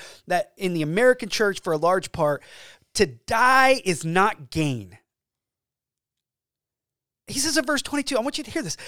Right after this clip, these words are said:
He says, "For if I'm to live in the flesh, that means fruitful labor for me. Yet, which shall I choose? I cannot tell. I am hard pressed between the two.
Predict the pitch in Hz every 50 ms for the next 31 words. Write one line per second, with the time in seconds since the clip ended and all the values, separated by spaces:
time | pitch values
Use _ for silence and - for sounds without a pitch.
0 | - - - - - 302 285 - - - 262 254 233 - - _ _ _ _ -
1 | 196 - - 277 339 339 - 214 170 156 185 254 262 285 269 269 - - 240 262
2 | 277 294 - - - 262 240 226 214 170 143 - - _ - - - - - 339
3 | 339 330 - - 277 233 202 190 175 151 147 127 - 147 127 123 110 - _ _
4 | _ _ _ _ _ _ _ _ _ _ _ _ _ 160 143 147 175 - _ _
5 | _ _ _ _ _ _ _ - 143 151 - - - - - - 214 196 226 233
6 | 240 233 - - 320 370 339 220 - - - - 262 277 - 294 277 294 302 -
7 | - - - 320 370 339 - - - 233 277 269 233 208 - 269 285 320 277 -
8 | - - 269 262 - - - - - - 269 262 269 277 - - - 330 339 254